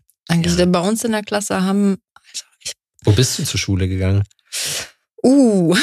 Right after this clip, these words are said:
Speaker 2: Also in welchem, in welcher Stadt?
Speaker 1: Sundern, Sauerland.
Speaker 2: Das ist hinten bei Wetter, ne?
Speaker 1: Oh,
Speaker 2: Iserlohn.
Speaker 1: ja, ja, ja, genau. Also noch ein Stückchen. Da bist du schon sehr im Ruhrpott drin.
Speaker 2: Ah.
Speaker 1: Ja, also Arnsberg, sagt dir das was?
Speaker 2: Ja, ja.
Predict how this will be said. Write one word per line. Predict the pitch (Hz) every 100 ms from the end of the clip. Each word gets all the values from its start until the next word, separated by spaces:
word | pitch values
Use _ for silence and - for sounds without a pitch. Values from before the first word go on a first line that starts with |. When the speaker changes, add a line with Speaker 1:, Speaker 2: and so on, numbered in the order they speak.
| -
Speaker 2:
Also | 131 131
in | 123
welchem, | 131 - 120 117
in | 113
welcher | 110 110 113
Stadt? | - 123 127 - - _ -
Speaker 1:
Sundern, | - 226 180 175 - _
Sauerland. | 196 190 180 170 170 185
Speaker 2:
Das | -
ist | 117
hinten | 135 151 - 117
bei | 110 107 107 95
Wetter, | 120 - 104 87
ne? | 101 156 - - -
Speaker 1:
Oh, | - - - - _
Speaker 2:
Iserlohn. | 120 123 123 120 123 123
Speaker 1:
ja, | 127
ja, | - -
ja, | 185 180
genau. | 180 170 175 185 -
Also | 180 170 160 151 _ -
noch | 170
ein | 170
Stückchen. | - 170 - 170 165 _ - - - -
Da |
bist | 180 185 196
du |
schon | - 185 180
sehr | 180 170
im | 175
Ruhrpott | 175 175 180 -
drin. | 170 175 165 _
Speaker 2:
Ah. | 165 90 _ 233
Speaker 1:
Ja, | 196 196
also | 185 185 180 -
Arnsberg, | 185 202 226 247 233
sagt | - 208
dir | 220
das | 226 -
was? | 247
Speaker 2:
Ja, | 156
ja. | 151 92